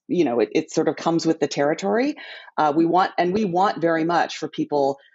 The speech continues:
to get the benefit of the service. But in order to get all of the benefits, including, I think some of the most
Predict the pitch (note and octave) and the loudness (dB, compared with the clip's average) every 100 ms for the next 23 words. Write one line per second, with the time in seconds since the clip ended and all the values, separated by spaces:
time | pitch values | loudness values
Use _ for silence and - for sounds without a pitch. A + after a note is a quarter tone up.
0 | _ - D#3+ E3+ D#3+ C#3 F#3 A3+ D#3+ C#3 | _ -2 0 0 0 0 0 0 -2 -2
1 | C3+ - B2+ C3+ C#3 D#3+ D#3 E3 G3 A#3+ | -4 -4 -2 -2 -4 -2 0 0 -2 -4
2 | F3 D#3 D3+ - D3+ D#3 F#3 E3 D3+ C#3+ | 0 2 0 2 0 2 0 0 0 0
3 | C3 - C3 - - D3+ C#3 D3+ D3 C#3 | -2 -2 -4 -4 -6 -4 -2 0 0 0
4 | C3 E3 - D#3 C#3+ C#3+ C#3 - | 0 -2 -2 0 2 2 0 -4